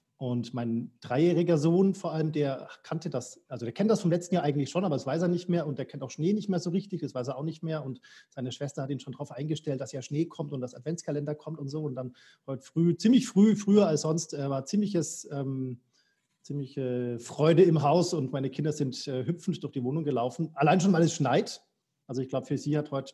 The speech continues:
mit bombastischem Effekt die Weihnachtszeit angefangen. Es schneit und man darf drei Adventskalender aufmachen. Besser geht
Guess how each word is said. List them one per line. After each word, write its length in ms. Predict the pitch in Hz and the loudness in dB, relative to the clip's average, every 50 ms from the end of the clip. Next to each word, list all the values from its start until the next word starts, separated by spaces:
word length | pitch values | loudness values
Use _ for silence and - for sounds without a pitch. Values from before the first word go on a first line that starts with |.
| _ - | _ -12
mit 460 | 143 131 127 123 - - - - _ _ _ | -10 -10 -10 -10 -12 -16 -18 -18 _ _ _
bombastischem 680 | - 131 123 127 170 143 - - 165 - - 147 139 151 | -10 -10 -8 -6 -8 -8 -8 -10 -10 -8 -6 -8 -8 -6
Effekt 500 | 143 131 - - 143 - - - - - | -8 -10 -10 -10 -10 -10 -12 -18 -16 -12
die 120 | 127 123 | -10 -8
Weihnachtszeit 520 | 117 120 131 139 - - - - 113 107 - | -8 -8 -8 -10 -12 -16 -14 -12 -12 -10 -10
angefangen. 540 | 113 113 117 120 - - 123 123 135 143 - - - - - _ | -10 -12 -12 -10 -10 -10 -8 -8 -8 -10 -12 -16 -20 -20 -14 _
Es 140 | 139 131 - | -10 -8 -6
schneit 340 | - 135 135 147 190 196 | -4 0 2 2 2 2
und 100 | 185 165 | 0 -2
man 120 | 147 143 143 | -2 -2 -2
darf 160 | 139 131 - | -4 -6 -8
drei 240 | - - 123 131 127 | -8 -8 -8 -8 -8
Adventskalender 640 | 113 - 110 113 - - - 110 104 101 101 104 101 | -8 -10 -12 -12 -10 -8 -8 -8 -6 -6 -8 -10 -10
aufmachen. 400 | 104 104 - 107 104 101 110 - | -14 -14 -16 -16 -14 -14 -14 -14
Besser 220 | 107 104 - 127 | -14 -12 -12 -12
geht 160 | - 101 98 | -12 -12 -14